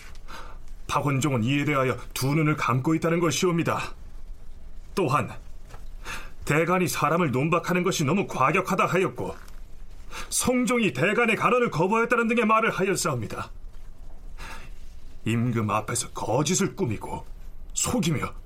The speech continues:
넌지시 고사를 인용하여 임금으로 하여금 간언을 거부하게 하고 있사오니 이것은 소인배도 차마 못할 일이온데 하물며 수상이 그래서 되겠사옵니까?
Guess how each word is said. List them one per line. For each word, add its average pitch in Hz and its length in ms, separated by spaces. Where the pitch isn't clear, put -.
넌지시 147 560
고사를 135 440
인용하여 139 560
임금으로 180 520
하여금 175 380
간언을 185 540
거부하게 185 480
하고 196 140
있사오니 110 640
이것은 240 340
소인배도 220 640
차마 - 240
못할 208 400
일이온데 196 460
하물며 196 460
수상이 196 460
그래서 185 300
되겠사옵니까? 196 960